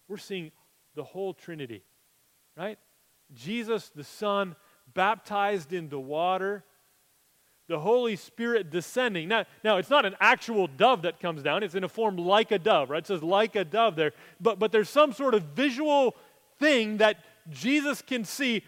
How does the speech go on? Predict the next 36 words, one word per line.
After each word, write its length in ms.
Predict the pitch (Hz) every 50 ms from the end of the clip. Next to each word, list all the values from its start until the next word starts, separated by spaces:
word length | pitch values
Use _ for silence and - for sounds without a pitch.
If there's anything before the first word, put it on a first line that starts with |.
| - -
representing 840 | 170 175 208 247 285 285 - 285 277 254 202 240 269 269 269 254 226
the 140 | 202 214 185
Holy 420 | 170 214 254 294 302 294 277 240
Spirit 600 | 190 - - - 202 269 285 294 269 226 202 160 151
descending, 840 | 233 220 - - - 254 285 294 277 233 185 175 165 160 175 196 - - - - -
and 180 | 226 233 240 226
a 180 | 226 233 226
voice 460 | 214 165 156 240 277 302 320 277 - -
that 220 | 254 254 226 196
can 260 | - 254 277 269 240 220
be 160 | 240 233 208
heard, 460 | 180 240 311 302 233 208 208 214 175 - - - -
not 320 | - 190 196 262 302 330 320
only 240 | 311 311 277 262 240
by 200 | 185 240 233 220
Jesus, 320 | 170 220 294 294 240 165
but 160 | 175 240 226
according 320 | 226 - 254 277 269 254 208
to 120 | 226 208
Matthew, 380 | 202 226 269 311 294 - 220 220
by 180 | 175 226 220
the 140 | 226 214 196
crowds 640 | - - - 254 269 294 320 339 320 302 208 190
as 180 | 240 233 185 180
well, 480 | 208 220 277 302 269 226 196 202 190 - - - - - _ -
that, 240 | 175 240 233 220 - - _ _ _ _ -
that 160 | 254 247 208
he 180 | 170 196 269 254
hears 300 | 262 294 320 277 196 170
the 100 | 233 226
voice 400 | 175 165 247 294 339 330 - -
of 160 | 277 240 196
the 120 | 233 214
Father 500 | - - 247 262 294 311 302 302 269 240
from 240 | - - 226 214 196
heaven 500 | 180 - 233 285 294 214 220 208 185 156